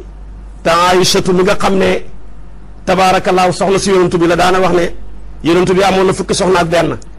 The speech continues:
mais ñoom ñëpp ki ma ci gën a fiire mooy Xadijatu mi nga xam ne maa ngi moom sax bokkuñu wujjee, ndax bi ko yonantu bi takk fekk na Xadijatu génn àdduna. Fu yonantu bi toog rek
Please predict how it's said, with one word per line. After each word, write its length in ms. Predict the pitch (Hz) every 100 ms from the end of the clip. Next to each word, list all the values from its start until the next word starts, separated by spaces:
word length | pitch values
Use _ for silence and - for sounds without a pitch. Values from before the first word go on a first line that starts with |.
| -
mais 200 | 151 185
ñoom 280 | 190 196 196
ñëpp 160 | 220 -
ki 100 | 220
ma 120 | 220
ci 100 | 220
gën 140 | 208 202
a 60 |
fiire 420 | - 196 175 175 -
mooy 180 | 160 175
Xadijatu 460 | - 165 160 170
mi 100 | 170
nga 100 | 165 165
xam 140 | 160
ne 60 | 160
maa 140 | 156
ngi 80 | 160
moom 100 | 156
sax 160 | 156 156
bokkuñu 340 | 156 151 139
wujjee, 360 | 123 107 104 87 - - - - - -
ndax 140 | 143
bi 80 | 160
ko 80 | 185
yonantu 260 | 180 180 170
bi 100 | 170
takk 220 | 165 160
fekk 200 | 170 180
na 100 | 151
Xadijatu 380 | 151 151 151 147
génn 200 | 143 143
àdduna. 340 | 139 123 113 - - - - - -
Fu 100 | -
yonantu 300 | 190 208 208
bi 100 | 196
toog 220 | 196 202 185
rek 160 | 185